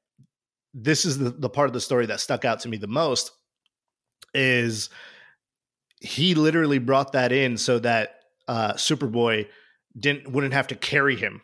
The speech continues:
while flying. It's 'cause so he could fly, and it was, like, eighty pounds, and it was all this stuff, and he was just trying to be considerate. And they're, they're, they're right in that moment, that's the opposite of him and Bruce,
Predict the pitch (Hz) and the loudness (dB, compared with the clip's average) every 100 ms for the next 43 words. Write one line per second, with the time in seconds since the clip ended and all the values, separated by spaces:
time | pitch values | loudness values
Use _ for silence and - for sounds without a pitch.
0 | - 113 110 120 113 107 - - _ - | -4 -2 -2 -2 -2 -2 -6 -18 _ -20
1 | _ _ _ _ _ - 117 - 147 127 | _ _ _ _ _ -6 -4 0 0 2
2 | - 127 131 123 110 143 123 107 104 113 | 0 0 0 -6 -6 0 2 2 0 -2
3 | 113 110 110 - 135 127 120 127 120 113 | -2 -2 -4 0 0 0 -2 -2 0 -2
4 | 117 110 104 107 117 113 110 - 113 117 | -4 -6 -8 -6 -4 -4 -4 -4 -4 -2
5 | 120 120 131 143 127 117 117 123 113 131 | -4 -2 -2 0 0 -2 -6 -6 -2 0
6 | 143 170 - - - 160 151 214 208 190 | 0 0 -6 -18 -12 -4 2 4 4 2
7 | 127 175 170 139 123 147 196 208 202 190 | 0 0 0 -4 -2 0 2 2 2 0
8 | - _ _ _ _ _ - 123 180 220 | -4 _ _ _ _ _ -10 0 2 4
9 | 175 143 127 135 117 107 - 131 139 - | 4 2 2 0 0 -4 -6 -2 -2 -4
10 | 139 120 117 - 120 110 101 117 110 104 | -4 0 -2 -2 -6 -4 -2 -2 -4 -6
11 | 107 - - | -8 -6 -8